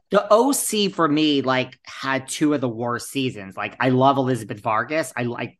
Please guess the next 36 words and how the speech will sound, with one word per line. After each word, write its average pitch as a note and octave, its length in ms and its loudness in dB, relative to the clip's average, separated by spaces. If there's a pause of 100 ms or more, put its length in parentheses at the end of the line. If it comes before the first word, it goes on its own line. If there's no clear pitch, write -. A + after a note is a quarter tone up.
(240)
she's A#2+ 320 -4
been C#3+ 180 0
on A#2+ 220 2
this G#2+ 160 -8
show. A2+ 260 -4
She's A2+ 220 -12
a A#2 80 -8
wonderful A2+ 560 -4
person, G2+ 600 -10
honestly, A2 460 -2
you F#2 80 -14
guys, F2+ 320 -6
as G2+ 220 -10
a G2 160 -12
person, G#2 300 -10
she's F#2+ 220 -14
great. G2 400 -8 (840)
Doctor C#3+ 500 4
Jen B2+ 360 0
has D3 200 -6
been D3+ 160 -2
on D3+ 160 0
this D3+ 140 -4
show. D3+ 200 -2
I A#2+ 140 -4
love A2+ 260 -6
Doctor A#2+ 320 -4
Jen G#2+ 220 -8
as G#2 100 -12
a G2+ 60 -14
person. A#2+ 380 -6
I C3+ 160 2
think D3+ 180 0
Elizabeth C3+ 460 0
Vargas's A#2+ 560 -4
season D3 560 -6